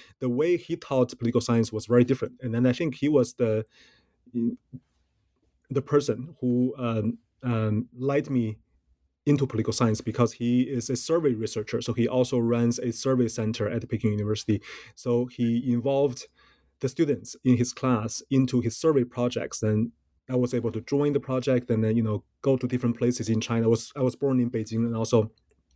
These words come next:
spent most of my time in the city. I didn't get to see the whole country, but by, by being involved in his survey projects,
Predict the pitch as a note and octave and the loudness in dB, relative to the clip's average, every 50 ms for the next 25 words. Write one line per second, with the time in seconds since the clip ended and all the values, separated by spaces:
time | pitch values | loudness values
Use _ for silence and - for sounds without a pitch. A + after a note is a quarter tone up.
0 | - - - _ - - - - C3+ B2+ B2+ B2+ B2 - _ _ - - - - | -20 -20 -18 _ -14 -12 -6 -4 -2 0 0 0 0 -2 _ _ -20 -20 -20 -20
1 | - - _ _ _ _ _ _ _ _ _ _ _ _ - - C3 C3 D3+ D3 | -20 -20 _ _ _ _ _ _ _ _ _ _ _ _ -8 -2 2 2 2 2
2 | C#3+ C3 A#2+ - C3 B2+ A#2 A#2 A#2 A#2 A#2 A#2+ B2+ B2 - _ _ _ _ - | 2 -2 -2 0 0 0 2 2 2 2 2 2 0 -2 -6 _ _ _ _ -10
3 | - C#3 C#3 C3 _ _ _ _ _ _ _ - A#2+ B2+ - - C3+ B2 B2 A#2 | -8 -8 -8 -8 _ _ _ _ _ _ _ -2 -2 -2 0 0 0 0 0 0
4 | A#2 C3+ C3 B2+ C3 B2 A#2 - A#2 - - B2 B2 B2 - A#2+ A2 - B2 A#2+ | 0 0 0 0 0 0 -2 -2 -6 -2 -2 0 0 0 0 0 0 0 0 -2
5 | A#2+ - G#2+ G2 - A2+ A2 - - - _ - B2 A#2 A2+ A#2+ B2 B2 - B2 | 0 -2 -4 -2 -2 -2 -2 -2 -6 -10 _ -4 -2 0 2 0 0 0 -2 -2
6 | A#2 A2+ A2+ B2 C3 C#3 C3+ B2 A2+ G#2 A#2+ B2 B2+ B2+ B2 B2 - C#3 B2+ A2+ | -2 -2 -2 0 0 2 2 0 0 0 0 0 0 0 -2 -2 -4 -2 0 0
7 | A2 A2 G#2+ - - - - _ _ _ _ _ _ _ - - - F#3+ F3+ D#3 | 2 0 0 -2 -4 -4 -8 _ _ _ _ _ _ _ -8 -2 0 2 2 2
8 | C3+ - - A2 A2 - A2 G#2 G2+ - - - | 2 0 -2 -4 -2 -2 -2 -2 -2 -4 -4 -6